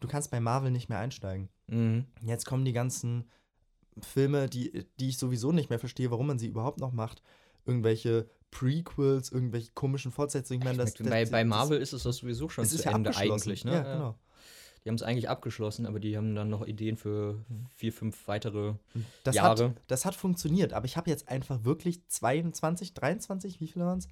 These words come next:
Speaker 1: Ich hab die, alle diese Filme gesehen. Ich hab
Speaker 2: <laughs> Ich
Speaker 1: mehr als
Speaker 2: auch.
Speaker 1: zwanzig Filme gesehen.
Speaker 2: Ich hab die innerhalb von zwei Jahren
Speaker 1: Ja.
Speaker 2: oder sowas geguckt,
Speaker 1: Und ich
Speaker 2: oder?
Speaker 1: hab jetzt echt
Speaker 2: Ja.
Speaker 1: keinen Bock mehr auf Franchise. Ich will mal was Neues sehen.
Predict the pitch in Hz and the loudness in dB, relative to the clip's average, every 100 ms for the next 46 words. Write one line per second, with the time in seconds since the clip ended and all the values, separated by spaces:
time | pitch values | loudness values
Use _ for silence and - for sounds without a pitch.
0 | _ _ _ 127 131 _ - - 127 147 | _ _ _ -8 -8 _ -20 -18 -16 -6
1 | - 214 247 190 196 180 180 170 110 107 | 4 4 4 2 -2 2 4 6 4 0
2 | 98 101 147 160 196 135 143 165 - - | 0 0 2 6 6 6 4 2 2 2
3 | - - 185 185 143 110 98 104 147 - | -4 0 4 6 6 2 0 0 0 0
4 | 135 117 147 135 123 120 113 - 113 120 | 0 4 6 6 4 2 -4 4 6 6
5 | 104 135 120 107 101 104 101 - - 107 | 4 2 2 2 2 -2 -4 -6 -8 -8
6 | - - 127 104 170 160 - 123 113 113 | -8 0 0 2 2 0 0 -4 -2 0
7 | 160 131 214 - 123 104 - - 202 - | 0 0 -4 -2 -2 -2 -2 -4 -2 -2
8 | 98 - - 131 139 117 110 113 131 208 | -4 -6 -4 -2 0 -2 -2 -2 0 0
9 | 175 - 95 98 | -2 -4 -6 -6